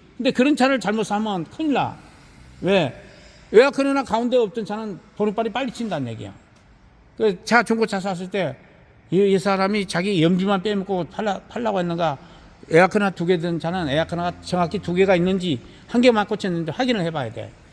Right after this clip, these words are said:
어. 대우차도 마찬가지로 두 개 있는 차가 있거든요. 그 에어컨 하나 두 개가 다-, 달렸는지, 있는지 확인해야 됩니다. 한 개만 있는 차들은, 두 개가 있어야 될 차가 한 개만 꽂혀 있으면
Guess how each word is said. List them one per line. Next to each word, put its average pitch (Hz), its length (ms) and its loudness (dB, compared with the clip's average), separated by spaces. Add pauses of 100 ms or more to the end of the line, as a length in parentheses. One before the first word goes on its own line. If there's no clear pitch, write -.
(960)
어. 139 260 -2 (640)
대우차도 240 500 4
마찬가지로 202 580 -8
두 214 120 -10
개 220 80 0
있는 208 160 -2
차가 185 240 -6
있거든요. 196 440 -8 (760)
그 220 160 4
에어컨 220 300 4
하나 226 120 2
두 208 160 -2
개가 214 260 4
다-, - 180 -8
달렸는지, 180 760 -4 (500)
있는지 208 580 2 (180)
확인해야 254 440 4
됩니다. 139 360 -2
한 277 160 2
개만 294 260 2
있는 208 200 0
차들은, 185 500 -2 (400)
두 214 120 2
개가 240 300 6
있어야 214 260 4
될 190 180 -2
차가 196 180 0
한 233 180 2
개만 208 320 2
꽂혀 202 220 -2
있으면 180 360 0